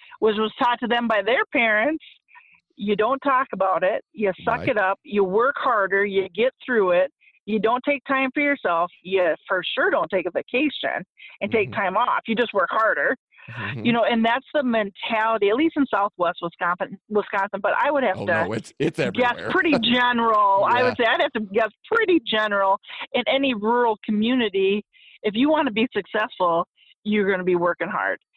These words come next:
Speaker 2: Mm-hmm.
Speaker 1: And if you aren't successful,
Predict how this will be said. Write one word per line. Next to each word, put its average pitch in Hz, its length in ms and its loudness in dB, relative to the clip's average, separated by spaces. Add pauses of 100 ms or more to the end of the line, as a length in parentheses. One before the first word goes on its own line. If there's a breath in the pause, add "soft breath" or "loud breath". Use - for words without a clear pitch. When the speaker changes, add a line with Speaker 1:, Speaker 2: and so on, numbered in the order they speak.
(120)
Speaker 2:
Mm-hmm. 131 180 0
Speaker 1:
And 220 100 0
if 220 180 0
you 214 320 2 (200)
aren't 302 360 -2
successful, 190 760 -2